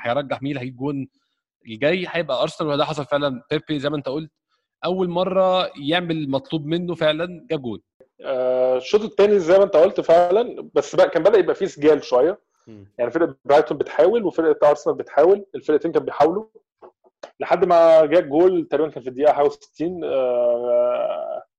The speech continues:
Speaker 2: أرسنال تراجع بشكل غريب.
Speaker 1: آه.
Speaker 2: حصل تراجع غريب جدًا بعد الجول يعني. ال-، ال-، اللي ضايق وأكتر صراحة، صراحة، آه،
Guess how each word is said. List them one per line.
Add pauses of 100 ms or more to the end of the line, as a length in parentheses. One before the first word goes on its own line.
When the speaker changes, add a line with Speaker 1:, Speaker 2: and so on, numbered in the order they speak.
(500)
Speaker 2:
أرسنال
تراجع (180)
بشكل
غريب. (600)
Speaker 1:
آه.
Speaker 2:
حصل
تراجع (640)
غريب
جدًا
بعد
الجول
يعني. (880)
ال-،
ال-،
اللي
ضايق
وأكتر
صراحة، (260)
صراحة، (340)
آه،